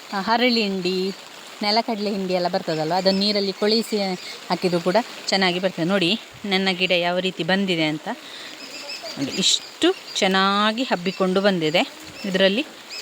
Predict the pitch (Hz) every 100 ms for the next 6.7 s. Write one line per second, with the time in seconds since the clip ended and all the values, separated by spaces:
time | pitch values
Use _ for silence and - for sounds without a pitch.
0 | - - - 180 170 175 196 208 214 240
1 | 269 220 185 180 208 - - - 262 330
2 | 415 480 - 453 480 - 233 240 233 214
3 | 214 208 - 359 392 359 311 180 170 180
4 | 185 196 190 190 190 190 196 185 180 185
5 | 180 165 165 175 175 160 175 160 - 143
6 | 254 - - - - 240 262